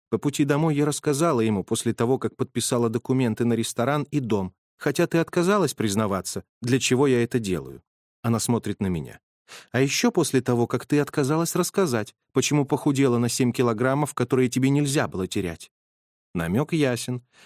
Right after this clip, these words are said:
и этот неожиданный удар приходится к месту. Вот только Сесилия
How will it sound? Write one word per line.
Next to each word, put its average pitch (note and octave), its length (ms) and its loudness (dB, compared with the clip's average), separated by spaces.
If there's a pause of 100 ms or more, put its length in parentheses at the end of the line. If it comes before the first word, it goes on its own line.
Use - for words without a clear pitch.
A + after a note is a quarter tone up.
и E2+ 80 0
этот B2 240 2
неожиданный C3+ 760 2
удар B2 500 0 (240)
приходится C3+ 580 0
к - 80 -20
месту. C#2 360 -8
Вот A2+ 140 -2
только D3+ 260 0
Сесилия C#3 640 0